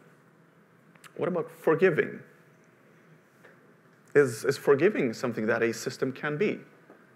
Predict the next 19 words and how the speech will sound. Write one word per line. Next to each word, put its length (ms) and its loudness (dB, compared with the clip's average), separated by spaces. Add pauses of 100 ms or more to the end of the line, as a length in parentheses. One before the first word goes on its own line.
(1400)
I 60 0
know 360 4
that 380 2
you 140 0
have 640 -4 (520)
a 60 2
display 300 2
protocol 440 -2
that 120 -2
is 120 -2
set 240 0
up 180 0
for 500 0 (480)
M 140 2
R 440 2 (160)
liver 380 4
with 500 2 (360)
six 360 0
series. 520 -2